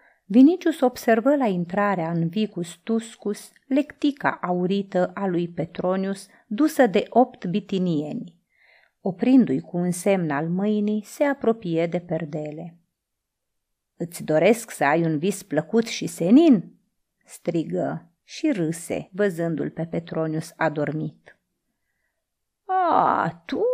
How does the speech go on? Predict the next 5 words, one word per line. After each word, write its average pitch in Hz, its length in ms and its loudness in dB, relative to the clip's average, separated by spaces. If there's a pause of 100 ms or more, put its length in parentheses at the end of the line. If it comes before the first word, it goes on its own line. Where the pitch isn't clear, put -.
(220)
erai!” 208 680 0 (420)
zise 165 420 -4
Petronius 165 720 -2
trezindu-se. 151 1080 -6 (680)
„Da, 165 520 8